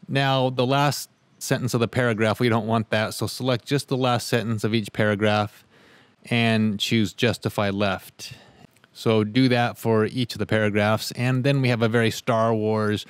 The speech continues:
formatted text. Um,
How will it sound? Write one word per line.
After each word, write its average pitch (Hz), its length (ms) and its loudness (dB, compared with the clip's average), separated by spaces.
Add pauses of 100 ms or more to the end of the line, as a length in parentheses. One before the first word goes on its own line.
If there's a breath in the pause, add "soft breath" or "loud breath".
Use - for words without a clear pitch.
(140 loud breath)
formatted 101 680 0
text. - 500 -12 (1500 loud breath)
Um, 104 540 -2